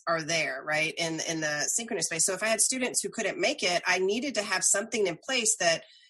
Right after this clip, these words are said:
and not just a recording, right? I think recordings are great. Like, I, I would, I would record my classes so my students could go watch it at another time, which again, s-, it's about access, right? And so how was I able to create or,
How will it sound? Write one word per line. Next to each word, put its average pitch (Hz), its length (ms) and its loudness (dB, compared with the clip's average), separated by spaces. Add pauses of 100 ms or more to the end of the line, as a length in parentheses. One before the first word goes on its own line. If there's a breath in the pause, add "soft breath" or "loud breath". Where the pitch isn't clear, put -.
(140 soft breath)
and 247 140 2
not 403 180 6
just 349 220 4
a 277 60 0
recording, 196 640 -2
right? 190 200 0
I 208 60 2
think 240 220 -2
recordings 202 520 0
are 160 80 -6
great. 214 300 -2
Like, 185 160 -4
I, 175 220 -2
I 175 120 2
would, 170 240 -4 (280)
I 170 80 2
would 180 160 -4
record 170 380 0
my 160 100 2
classes 185 520 0
so 180 80 0
my 160 120 -2
students 165 400 0
could 160 160 -8
go 156 120 -2
watch 156 360 -2
it 240 240 -6 (440 soft breath)
at 170 120 2
another 165 300 0
time, 151 420 0
which 170 160 -2
again, 151 320 -2
s-, - 200 0 (220)
it's 160 160 -4
about 185 280 2
access, 180 640 0
right? 160 240 -2 (420 loud breath)
And 185 120 2
so 185 400 4
how 226 360 4
was 233 220 -2
I 202 80 2
able 190 400 -2 (120)
to 180 160 -2
create 175 680 -2
or, 98 220 -12